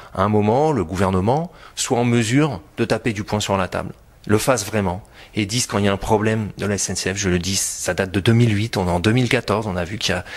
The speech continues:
six mois, il y avait encore, euh, des problèmes de ce type-là. Il faut être capable de taper du poing et dire là, il y a un problème. Et ce problème, c'est pas de dire un tel ou un tel est mauvais, et cetera. C'est de voir, d'expliquer le problème et de trouver des réponses. Parce que je ne suis pas sûr non plus que si simplement on change un homme,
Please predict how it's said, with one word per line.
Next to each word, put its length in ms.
six 220
mois, 160
il 60
y 20
avait 100
encore, 360
euh, 140
des 180
problèmes 260
de 80
ce 80
type-là. 380
Il 100
faut 280
être 100
capable 340
de 120
taper 260
du 140
poing 320
et 100
dire 300
là, 80
il 60
y 40
a 40
un 40
problème. 360
Et 220
ce 140
problème, 500
c'est 120
pas 160
de 60
dire 200
un 100
tel 220
ou 120
un 80
tel 200
est 40
mauvais, 260
et 60
cetera. 340
C'est 220
de 120
voir, 420
d'expliquer 400
le 60
problème 360
et 60
de 40
trouver 300
des 100
réponses. 400
Parce 160
que 100
je 120
ne 60
suis 180
pas 140
sûr 280
non 160
plus 320
que 280
si 220
simplement 540
on 140
change 280
un 140
homme, 240